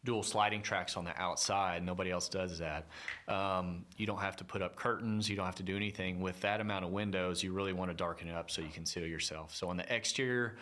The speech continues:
of all the rifle windows, it has two window tracks and has dark panels on there so you can conceal yourself. You flip up your window, which is silent flip up,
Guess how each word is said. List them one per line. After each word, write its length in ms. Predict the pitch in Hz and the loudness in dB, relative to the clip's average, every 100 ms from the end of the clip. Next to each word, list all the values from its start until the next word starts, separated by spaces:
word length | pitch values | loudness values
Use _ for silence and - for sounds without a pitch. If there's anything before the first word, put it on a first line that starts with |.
| - - - - - | -12 -14 -16 -10 -4
of 140 | 98 | 2
all 180 | 101 104 | 2 2
the 360 | 104 101 101 | 2 2 0
rifle 420 | 95 101 127 - 90 | 2 2 2 -2 -4
windows, 500 | 87 87 85 85 - | -2 0 0 0 -2
it 80 | |
has 260 | 92 95 95 | 0 0 0
two 200 | - 123 | 0 0
window 240 | 107 107 | 2 0
tracks 480 | 101 107 101 98 - 90 | 0 2 2 0 -4 -4
and 100 | 95 | -2
has 160 | 90 | -2
dark 320 | 95 85 90 | -2 -2 -2
panels 380 | - 95 95 87 | -4 -2 -2 -2
on 140 | 82 82 | -4 -4
there 200 | 85 80 | -2 -2
so 160 | - | -2
you 80 | 92 | -2
can 160 | 90 85 | -4 -6
conceal 420 | 87 87 - 101 | -4 -2 0 2
yourself. 520 | 92 87 90 87 - | 2 0 2 0 -2
You 60 | 95 | -8
flip 320 | - 113 110 | -2 0 2
up 200 | 113 113 | 2 2
your 100 | 113 | 0
window, 340 | 113 113 113 | 2 4 4
which 220 | 117 101 98 | 2 0 0
is 80 | |
silent 420 | - - 98 101 - | 0 2 2 0 -2
flip 260 | 104 98 | -2 2
up, 300 | 107 104 104 | 2 0 -6